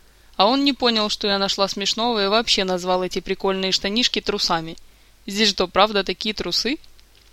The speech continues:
«Ой, Ольга, ты что, до сих пор не знала? Ты ж дамские панталоны видела? Небось и носишь тоже.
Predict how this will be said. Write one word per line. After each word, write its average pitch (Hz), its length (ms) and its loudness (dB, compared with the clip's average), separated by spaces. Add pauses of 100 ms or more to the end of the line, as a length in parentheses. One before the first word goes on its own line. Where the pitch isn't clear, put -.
(600)
«Ой, 185 220 4
Ольга, 175 340 0
ты 240 120 0
что, 202 200 2
до 180 100 0
сих - 180 -4
пор 233 140 0
не 233 140 -2
знала? 254 380 0 (420)
Ты 233 100 2
ж 240 40 2
дамские 240 440 4
панталоны 202 560 0
видела? 202 440 0 (180)
Небось 190 340 0
и - 20 0
носишь 214 360 0
тоже. 175 380 -4